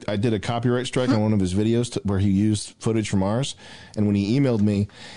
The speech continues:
I told him I would reverse, you can have, you can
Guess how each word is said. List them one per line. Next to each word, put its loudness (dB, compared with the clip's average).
I -4
told 0
him 4
I 0
would 0
reverse, -2
you 2
can 0
have, 2
you 2
can 2